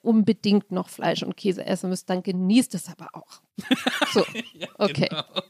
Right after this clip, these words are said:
Speaker 1: gut.
Speaker 2: Genau.
Speaker 1: Gut, okay.
Speaker 2: Genau, okay.
Speaker 1: Schön.
Speaker 2: Noch ein Punkt vergeben. Ich habe jetzt diesmal sogar ein Tondokument, was ich ganz
Speaker 1: Oha.
Speaker 2: frisch noch vor der Aufnahme mir habe auf Twitter zuspielen lassen. Ich musste mal wieder die Crowd fragen, weil ich selber nicht gefunden habe. Ich hoffe, das geht jetzt.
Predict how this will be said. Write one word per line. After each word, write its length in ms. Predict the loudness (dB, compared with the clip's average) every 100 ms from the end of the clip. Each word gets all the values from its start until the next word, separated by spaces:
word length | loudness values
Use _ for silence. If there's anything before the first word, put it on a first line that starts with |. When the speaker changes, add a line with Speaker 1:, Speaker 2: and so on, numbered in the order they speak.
| -8
Speaker 1:
gut. 380 | -6 -4 -4
Speaker 2:
Genau. 340 | -6 -6 -6 -10 _ _ _
Speaker 1:
Gut, 260 | -6 -6 0
okay. 220 | 0 2
Speaker 2:
Genau, 360 | 4 4 4 2
okay. 140 | 2 4
Speaker 1:
Schön. 300 | 4 2 0 _
Speaker 2:
Noch 240 | 2 2 4
ein 80 | 2
Punkt 260 | 0 -2
vergeben. 420 | -2 -2 -2 -6 -10 -14
Ich 180 | -4 0
habe 160 | 0 0
jetzt 140 | 0
diesmal 240 | 0 0 -2
sogar 220 | 2 2
ein 80 | 2
Tondokument, 800 | 4 4 4 0 -2 -4 -6 -6
was 160 | -8
ich 160 | -8 -8
ganz 260 | 2 4 6
Speaker 1:
Oha. 140 | 4
Speaker 2:
frisch 320 | 2 -4 -4
noch 160 | -6 -6
vor 240 | 0 2
der 280 | 4 2 -2 _ _
Aufnahme 880 | -4 -4 -4 -4 -2 -2 -2 -2 -4 _ _ -4
mir 220 | -2 2
habe 260 | 2 2 0
auf 120 | -2
Twitter 300 | -2 0 0
zuspielen 420 | -2 -6 0 2
lassen. 200 | 2 0
Ich 80 | -2
musste 220 | -2 0
mal 60 | 0
wieder 100 | 0
die 80 | -2
Crowd 340 | 0 2 0
fragen, 340 | -2 -2 0
weil 100 | 0
ich 100 | -4
selber 240 | -2 -2 -2
nicht 160 | -4
gefunden 400 | -6 -4 -2 -2
habe. 180 | -4 -4
Ich 140 | -8 -10
hoffe, 180 | -8
das 260 | -8 -10 -14
geht 220 | -16 -12
jetzt. 300 | -10 -10 -12